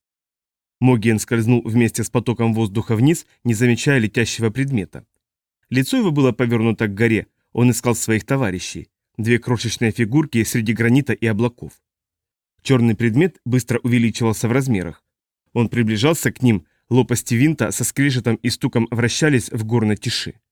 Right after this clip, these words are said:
Раканан видел вертолет менее отчетливо, чем мысленно того человека, что был внутри. Он испытывал непонятное пока соприкосновение мыслей и чувств, сильный,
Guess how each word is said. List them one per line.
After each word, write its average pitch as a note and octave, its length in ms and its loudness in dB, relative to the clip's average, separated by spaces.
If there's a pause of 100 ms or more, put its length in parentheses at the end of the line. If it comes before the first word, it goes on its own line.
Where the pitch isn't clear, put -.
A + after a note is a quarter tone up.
(600)
Раканан D#3 480 2
видел C3 300 4
вертолет C3 520 2
менее B2 320 6
отчетливо, A#2 640 0 (200)
чем B2 260 2
мысленно B2+ 500 2
того B2 220 2
человека, B2+ 440 0
что - 180 -2
был A#2 180 2
внутри. B2+ 420 0 (840)
Он B2 180 4
испытывал A#2+ 480 0
непонятное B2+ 640 2
пока A#2 280 -2
соприкосновение B2+ 920 0
мыслей B2+ 380 2
и C3 180 -2
чувств, - 360 -6 (300)
сильный, C#3+ 540 2